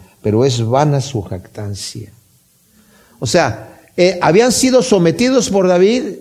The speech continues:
y es, estaban pagando esto y de repente dijeron, "Nos vamos a rebelar a esto". Y el consejo que les está dando el profeta de parte de Dios,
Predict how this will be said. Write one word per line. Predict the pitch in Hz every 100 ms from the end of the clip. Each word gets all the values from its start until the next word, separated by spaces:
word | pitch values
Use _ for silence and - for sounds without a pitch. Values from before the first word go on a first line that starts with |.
| - - _ _ _ _ _ _ _ _
y | 151
es, | 143 - -
estaban | 117 127 139 165
pagando | 160 135 127 160 175 151
esto | 143 175
y |
de | 143
repente | 120 117 123 117
dijeron, | 170 120 139 156
"Nos | 117
vamos | 110 123 117
a |
rebelar | 120 117 120 127 131
a | 165
esto". | - 180 - - -
Y | 160
el | 151
consejo | 170 175 - 247 254 262
que | 196
les | 180 143
está | 143 208 208
dando | 202 247 233 156 170
el | 147
profeta | 147 120 156 131 - 185 - - - _ _ -
de | 131
parte | - 131 - 165
de | 156
Dios, | 143 170 220 - -